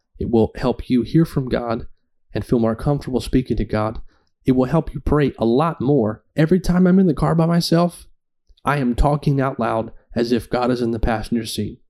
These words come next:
And people probably see me, and sometimes I put AirPods in so that people don't think I'm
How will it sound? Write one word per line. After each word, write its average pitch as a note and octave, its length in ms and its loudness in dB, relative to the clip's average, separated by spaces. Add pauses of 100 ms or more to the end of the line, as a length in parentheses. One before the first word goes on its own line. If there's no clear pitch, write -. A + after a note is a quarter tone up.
(200)
And A#2+ 140 -2
people D#3 240 2
probably C#3+ 400 0
see D3 200 0
me, D3 260 2
and B2+ 140 -4
sometimes F3 420 2
I C#3 60 -2
put C#3+ 220 0
AirPods C3 480 0
in A#2+ 160 0
so A#2+ 140 -4
that C3 140 -4
people C3 200 0
don't A#2 200 0
think B2 180 -4
I'm A#2 180 -2